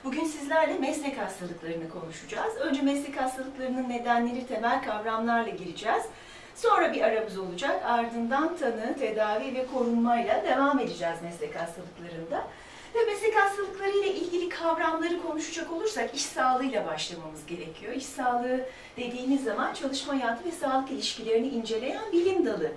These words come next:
karşımıza çıkıyor. Tıbbi ve teknik boyutu olduğu karşımıza çıkmakta. Tıbbi boyutunu iş hekimliği yapıyor. İş yeri hekimleri, diğer sağlık personeli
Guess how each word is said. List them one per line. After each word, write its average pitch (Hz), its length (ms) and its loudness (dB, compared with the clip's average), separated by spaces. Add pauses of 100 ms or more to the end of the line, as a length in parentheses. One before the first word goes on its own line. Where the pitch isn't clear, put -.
(200)
karşımıza 165 580 0
çıkıyor. - 320 -8
Tıbbi 330 320 0
ve 330 140 0
teknik 302 400 -2
boyutu 262 340 0
olduğu 196 600 2 (260)
karşımıza 170 580 -2
çıkmakta. 160 640 -2 (760)
Tıbbi 302 380 -2
boyutunu 359 420 2 (100)
iş - 140 -2
hekimliği 165 640 -2 (400)
yapıyor. 196 500 -2
İş 254 260 -2
yeri 196 220 0
hekimleri, 185 580 -4
diğer 240 240 4
sağlık 220 440 -6
personeli 170 680 -4